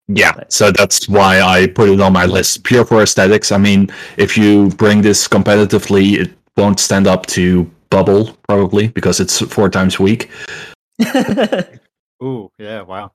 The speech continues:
Speaker 1: Yeah.
Speaker 2: Yeah, sometimes you just gotta go with your heart, though, right? This
Speaker 1: Yeah.
Speaker 2: Pokemon looks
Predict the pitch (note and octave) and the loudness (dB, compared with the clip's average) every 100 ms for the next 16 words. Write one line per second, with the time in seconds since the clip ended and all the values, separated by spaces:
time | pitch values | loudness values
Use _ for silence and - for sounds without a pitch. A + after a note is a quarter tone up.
0 | _ - - _ _ - E2+ E2 D#2+ - | _ -20 -20 _ _ -6 -2 -2 -4 -8
1 | _ _ _ _ _ _ - - A#3+ B3 | _ _ _ _ _ _ -16 -8 -6 -4
2 | D4+ - F#3+ F#3+ - E3 D3 D3 C#3+ C3 | -4 -4 -4 -4 -4 -4 -4 -4 -4 -6
3 | C3+ A#2+ A2 G#2 - G2+ A2 A2+ C#3+ D3 | -8 -12 -12 -14 -16 -18 -14 -14 -14 -16
4 | - E3 - - C#3 C3+ B2+ A2 | -10 -8 -4 -4 -4 -10 -12 -16